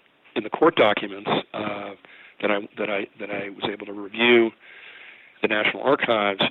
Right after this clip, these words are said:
um, there were a lot of sort of internal documents and, and, and papers that, that, that had been recovered, um, during these various busts. And these people were intellectuals. They spent a lot of time talking, yakking, writing position papers, and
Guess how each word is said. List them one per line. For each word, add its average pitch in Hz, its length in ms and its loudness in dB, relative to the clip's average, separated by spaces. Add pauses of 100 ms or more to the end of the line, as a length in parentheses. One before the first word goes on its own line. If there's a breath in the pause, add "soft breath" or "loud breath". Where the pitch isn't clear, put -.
(120)
um, 104 420 -6 (180)
there 117 100 4
were 113 80 6
a 113 40 6
lot 117 160 8
of 107 80 4
sort 117 140 2
of 107 100 0
internal 113 680 4
documents 107 680 0
and, 104 400 -4
and, 104 320 -14
and 101 240 -12
papers 104 460 2 (100)
that, 98 140 -4 (100)
that, 101 140 -8 (120)
that 101 100 -8
had 101 120 -10
been 104 200 -4
recovered, 107 560 0 (680 loud breath)
um, 95 540 -12 (400)
during 107 200 -4
these 104 180 -8
various 101 280 0 (120)
busts. - 560 4 (840 loud breath)
And 123 200 6
these 143 160 6
people 131 220 8
were 110 400 10
intellectuals. 110 760 2
They 107 80 -4
spent 110 160 -2
a 113 40 0
lot 110 120 4
of 104 80 0
time 104 240 0
talking, 113 800 2
yakking, 110 640 0
writing 113 400 2
position 107 460 -4
papers, 110 500 2
and 104 180 -4